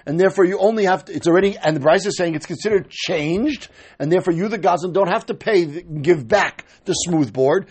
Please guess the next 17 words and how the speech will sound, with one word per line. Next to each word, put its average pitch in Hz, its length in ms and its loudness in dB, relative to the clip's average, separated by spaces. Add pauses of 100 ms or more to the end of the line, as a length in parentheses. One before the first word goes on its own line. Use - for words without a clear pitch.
(120)
you 170 100 -6
give 160 160 0
back 147 240 0
the 180 80 -2
value 131 540 -2
of 123 240 -2
the 165 80 2
raw 302 260 8
board. 180 340 2 (460)
So - 160 -8
you 175 140 0
see 143 280 -4
that 165 200 -4
even 220 180 0
a 214 60 6
smaller 339 580 4
kinyan, 131 520 -2